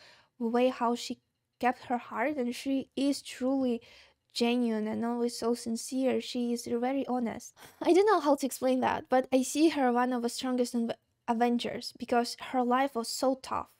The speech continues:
but she did not lose herself. She did not got, you know, depressed and gave up. She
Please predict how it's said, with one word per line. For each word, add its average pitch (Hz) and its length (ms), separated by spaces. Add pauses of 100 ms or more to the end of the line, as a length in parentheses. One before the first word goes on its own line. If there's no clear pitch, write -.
(200)
but 233 260
she - 220
did 254 180
not 247 280
lose 277 220
herself. - 580
She 247 240
did 240 240
not 240 420 (160)
got, 247 260
you 254 80
know, 240 220
depressed 247 800
and 220 240
gave 226 260
up. 247 320
She 269 380